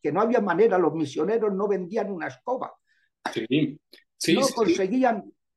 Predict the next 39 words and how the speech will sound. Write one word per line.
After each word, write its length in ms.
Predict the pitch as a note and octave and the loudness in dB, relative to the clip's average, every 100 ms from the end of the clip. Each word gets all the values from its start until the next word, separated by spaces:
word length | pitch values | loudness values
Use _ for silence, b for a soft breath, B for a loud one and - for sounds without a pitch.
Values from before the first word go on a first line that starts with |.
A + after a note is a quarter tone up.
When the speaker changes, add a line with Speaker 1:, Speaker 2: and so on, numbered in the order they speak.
| _ _ _ | _ _ _
Speaker 1:
seguidores, 760 | - F#3+ F3+ F#3 B3+ F3 - - | -6 -2 0 2 2 0 -6 -2
y 100 | G#3 | -2
en 120 | F#3+ | 0
el 100 | F#3 | -2
momento 560 | F3 F#3 A#3 F#3 - C3+ | -4 -4 -6 -8 -10 -14
en 120 | C3 | -10
que 80 | D3+ | -8
la 120 | D#3+ | -4
Virgen 380 | G3 - D3+ C3+ | -4 -4 -10 -10
se 120 | D3+ | -10
aparece, 500 | - A3 A#3 A#3 A#3 b b - | -6 -4 -4 -8 -12 b b -10
la 140 | E3+ | -8
fe 160 | G3 G3+ | -4 -4
se 240 | - E3+ | -4 -8
extiende 560 | D#3+ - G#3 G#3 F3+ D#3+ | -8 -8 0 2 2 -2
como 200 | F3+ G3+ | -2 -2
un 140 | F#3+ | -4
reguero 540 | D3+ E3+ E3 G3 F#3 | -4 -4 0 0 0
de 120 | E3+ E3 | -2 -4
pólvora 480 | C3+ A#3+ A3 G#3 - b b - | -2 -2 0 -4 -6 b b -4
por 220 | F#3+ D3 | -4 -2
todo 180 | G3+ F#3 | -2 -2
el 100 | E3 | -2
continente. 600 | D#3+ C#3 C3 A#2 - _ _ b b | -2 -4 -6 -8 -12 _ _ b b
Entonces, 540 | C#3 - F#3 - - _ | -2 0 0 -2 -8 _
es 220 | - - | -10 -6
una 180 | C#3 C#3+ | -4 -4
cosa, 340 | C#3 D#3 D3+ - | 0 0 0 0
pues, 200 | D3+ - | -4 -2
muy, 340 | B2+ C3 - | -2 -2 -4
muy, 380 | A#2+ B2+ C#3+ C3+ | -4 0 2 2
muy 180 | C3 C#3 | 2 0
llamativa. 460 | A#2+ A#2+ - - - | 0 -6 -6 -8 -2
O 40 | |
sea, 200 | F#3 - B B | 0 -2 B B
el 200 | - F3+ | 2 2
pecado 460 | C3 F#3 B3 C4 A3 | 4 4 6 6 6
de 100 | F#3 | 6
idolatría 720 | E3+ E3 D#3+ D3 B3+ B3 A#3 | 6 4 2 2 2 2 -2